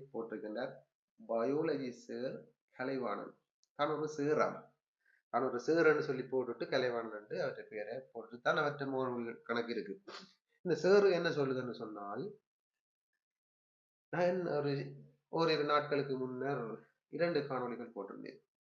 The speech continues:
அதாவது ஒன்று, அஹ், குழந்தைகளை வந்து தேரிலே தங்களுடைய பிள்ளைகளை குருக்கள் மாதிரி தூக்கி வைப்பது தேவையற்றது ஒன்று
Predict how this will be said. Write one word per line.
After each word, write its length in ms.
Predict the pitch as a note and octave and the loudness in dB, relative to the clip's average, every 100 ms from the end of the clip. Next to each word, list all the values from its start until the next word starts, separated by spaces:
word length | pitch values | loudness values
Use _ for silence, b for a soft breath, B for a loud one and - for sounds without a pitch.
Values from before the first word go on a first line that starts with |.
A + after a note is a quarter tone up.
| _ B2 | _ -8
அதாவது 320 | C3 C3+ D3 | -4 -2 0
ஒன்று, 340 | C3 C3 C3 D3+ B2 - B B B B B _ _ _ _ _ _ _ _ _ _ C#3 | -2 -2 -2 -2 -2 -6 B B B B B _ _ _ _ _ _ _ _ _ _ -8
அஹ், 480 | C3 B2 A2+ A2 G#2 - | -4 -4 -4 -6 -8 -10
குழந்தைகளை 520 | - F#3 F#3+ D#3+ D3+ C#3 | 0 2 4 2 4 4
வந்து 260 | B2+ B2+ C#3 | 2 0 -2
தேரிலே 460 | D3 D3 C3+ B2+ C#3 C#3 - | 2 4 4 4 0 -4 -10
தங்களுடைய 400 | - C3 C3 B2+ | -2 2 4 2
பிள்ளைகளை 460 | A#2+ B2 A#2+ A#2 B2 B2 A#2 | 2 0 2 2 2 0 -2
குருக்கள் 400 | C3 B2+ B2 A#2 | -2 0 2 2
மாதிரி 200 | A#2+ A#2 | 2 0
தூக்கி 220 | A#2+ A#2 | -2 -4
வைப்பது 360 | A2+ - A#2 D#3+ F3+ | -10 -10 -8 -8 -8
தேவையற்றது 560 | D#3+ D3 C#3 C3 B2+ A#2 | -2 2 2 2 0 -2
ஒன்று 260 | A2+ A2 | 0 0